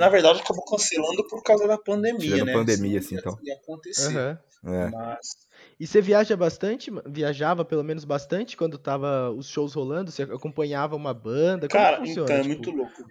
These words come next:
Speaker 1: Porque eu,
Speaker 3: você
Speaker 1: eu,
Speaker 3: ia
Speaker 1: eu,
Speaker 3: cho-,
Speaker 1: eu,
Speaker 3: tipo,
Speaker 1: eu
Speaker 3: ia
Speaker 1: vou ter que
Speaker 3: gravar um
Speaker 1: explicar pra vocês entenderem. Antes de eu entrar no Encontro
Speaker 3: Vamos
Speaker 1: de
Speaker 3: lá, vamos lá.
Speaker 1: Batuqueiros, porque eu tra-, fazia uns trabalhos espon-, é,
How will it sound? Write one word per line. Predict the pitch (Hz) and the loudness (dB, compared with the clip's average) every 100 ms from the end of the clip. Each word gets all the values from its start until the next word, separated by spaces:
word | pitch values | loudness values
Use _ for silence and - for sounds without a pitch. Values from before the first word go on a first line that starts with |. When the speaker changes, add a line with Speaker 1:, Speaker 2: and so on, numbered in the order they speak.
| - | -20
Speaker 1:
Porque | - 147 | -4 2
eu, | 135 | 6
Speaker 3:
você | 160 | 8
Speaker 1:
eu, | |
Speaker 3:
ia | 165 | 8
Speaker 1:
eu, | 165 | 6
Speaker 3:
cho-, | - 233 | 2 -2
Speaker 1:
eu, | 131 | 0
Speaker 3:
tipo, | 147 147 139 | 0 2 4
Speaker 1:
eu | 143 | 6
Speaker 3:
ia | |
Speaker 1:
vou | |
ter | 151 | 6
que | |
Speaker 3:
gravar | 151 156 | 6 4
um | 156 | 2
Speaker 1:
explicar | 160 147 139 | 0 2 2
pra | 139 | 2
vocês | 139 135 135 | -4 -6 -8
entenderem. | 135 160 135 104 101 _ _ _ _ | -6 -6 -4 -6 -8 _ _ _ _
Antes | 170 262 - | -4 -4 -4
de | 208 | -6
eu | |
entrar | 170 156 139 131 | -6 0 0 0
no | |
Encontro | 131 135 | -4 0
Speaker 3:
Vamos | 143 | 0
Speaker 1:
de | 139 | 2
Speaker 3:
lá, | |
vamos | 117 135 | 2 0
lá. | 135 | -2
Speaker 1:
Batuqueiros, | 139 143 - - - _ _ _ _ _ _ _ _ | -2 -2 -6 -12 -16 _ _ _ _ _ _ _ _
porque | 101 117 | -14 -12
eu | |
tra-, | - 117 | -2 -4
fazia | - 120 110 | 0 -4 -2
uns | 120 120 - | -6 -6 -6
trabalhos | 120 113 117 113 113 | -2 0 0 -2 -6
espon-, | 113 - 117 110 117 | -8 -8 -10 -10 -10
é, | 113 110 | -8 -6